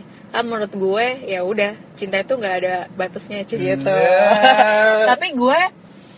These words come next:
Speaker 1: adalah orang yang sangat aktif di komunitas Barcelona. Eh, waktu itu gue di kampus itu ikut cule-, ikut komunitas, eh, pokoknya, dan itu sih cowok semua.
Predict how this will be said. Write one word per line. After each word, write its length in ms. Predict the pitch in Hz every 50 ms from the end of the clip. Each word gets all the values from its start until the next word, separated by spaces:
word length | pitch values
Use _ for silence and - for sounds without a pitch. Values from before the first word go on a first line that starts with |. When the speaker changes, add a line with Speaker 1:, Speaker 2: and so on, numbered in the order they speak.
| - - -
Speaker 1:
adalah 520 | - 233 226 226 220 226 247 277 311 -
orang 260 | 226 220 226 254 285 285
yang 200 | 262 240 226 220 214 214 208 208 202 202 202 202
sangat 300 | 202 - 214 202 208 202
aktif 260 | - 202 - - 240 -
di 100 | - 208
komunitas 440 | - 208 196 202 196 196 208 202 -
Barcelona. 520 | - 196 185 - 196 190 185 185 190 226 - - - - - - - - - - - - - - - - - - - - -
Eh, 240 | - 220 214 208 202
waktu 220 | 202 202 202 - 208
itu 160 | 208 262 277
gue 160 | 247 226 247
di 80 | 254 247
kampus 480 | - 208 196 196 190 - 202 202 -
itu 320 | - 196 - - 247 262 262
ikut 240 | - - - 220 - - - -
cule-, 640 | - - 208 196 196 196 196 196 190 190 185 202 - - - - - - - - - - - - - - - - - - - - - - - - - -
ikut 240 | - 214 - - 226
komunitas, 640 | - 226 226 220 - 220 220 214 - - - - -
eh, 280 | - 208 202 202 202 196
pokoknya, 580 | - 202 190 208 208 233 262 262 269 269 254 - - - - - - - - -
dan 160 | - 208 214
itu 120 | 220 240 302 285
sih 120 | - 311
cowok 240 | - - 240 220 220
semua. 260 | - 220 220 220 196